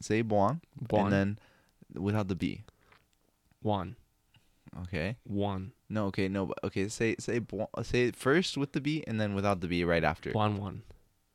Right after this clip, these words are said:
Speaker 1: <laughs> Huh?
Speaker 2: Juan Juan.
Speaker 1: <laughs>
Speaker 2: Juan Juan?
Speaker 1: You're not
Speaker 2: Juan Juan.
Speaker 1: <laughs> You're making me forget. <laughs> You're, you're making me forget it.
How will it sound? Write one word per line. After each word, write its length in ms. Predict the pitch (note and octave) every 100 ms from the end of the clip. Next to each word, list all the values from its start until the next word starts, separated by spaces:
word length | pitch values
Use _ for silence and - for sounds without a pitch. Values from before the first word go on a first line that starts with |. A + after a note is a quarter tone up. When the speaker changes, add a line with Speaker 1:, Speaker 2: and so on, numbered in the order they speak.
| -
Speaker 1:
<laughs> 220 | A2+ C3
Huh? 300 | A#2 G#2+ C#3+ C#4+ _ _ _ _ -
Speaker 2:
Juan 260 | G#2+ A2
Juan. 280 | G2+ F#2+ G2 C3+ - -
Speaker 1:
<laughs> 300 | E3+ - -
Speaker 2:
Juan 220 | G#2 C3
Juan? 260 | G#3 C4+ B3+ - - - A3+ - G3+
Speaker 1:
You're 260 | C4+ - D#4
not 300 | D4+ D#4 C4
Speaker 2:
Juan 260 | F3 - G2
Juan. 220 | F2+ - -
Speaker 1:
<laughs> 880 | - E3+ E3+ G#3 A#3+ - D#3 D3 D#3+
You're 100 | D#3
making 360 | E3+ F3 - F3
me 100 | D#3
forget. 460 | - A2+ A2 F#2+ E3+ - E3+
<laughs> 220 | - -
You're, 280 | E3 C#3 D3 A#3+ G3+ C4+ -
you're 140 | E3+ E3
making 440 | F3 F#3+ - F#3+
me 140 | E3+ F#3
forget 420 | - C3 A#2 G#2+
it. 220 | E2+